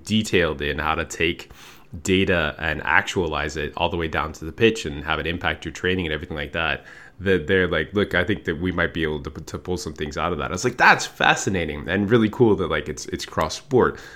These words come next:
Um, Seth Partnow was saying some, the same thing. He's now with the, the Athletic in, in the, um,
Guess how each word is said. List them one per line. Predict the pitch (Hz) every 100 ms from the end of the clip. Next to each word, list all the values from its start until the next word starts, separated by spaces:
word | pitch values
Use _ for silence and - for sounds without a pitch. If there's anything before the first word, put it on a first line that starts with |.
| -
Um, | 98 95
Seth | 139 127
Partnow | 139 104 82
was | 78
saying | 82 73
some, | 82 67
the |
same | 71 85 76
thing. | 78 73
He's | 69 78
now | 80
with | 71 71
the, | 76 -
the | 71
Athletic | 67 - 110 95 -
in, | 73 69 69 - -
in | 76 69
the, | 65 65 -
um, | 67 65 64